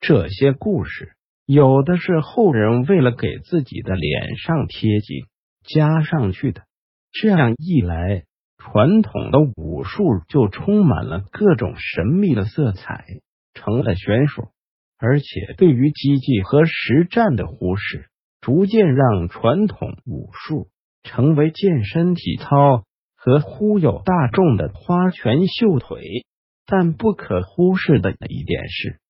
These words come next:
确实有一批真正的武学高手，在他们自己的领域里做过自己的贡献。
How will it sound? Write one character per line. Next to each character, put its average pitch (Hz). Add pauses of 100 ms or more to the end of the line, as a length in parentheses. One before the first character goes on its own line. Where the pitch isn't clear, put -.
(220)
确 226
实 156
有 117
一 127
批 127
真 214
正 208
的 80
武 78
学 110
高 127
手， 120 (480)
在 127
他 143
们 120
自 175
己 90
的 139
领 95
域 147
里 80
做 131
过 90
自 160
己 69
的 -
贡 131
献。 95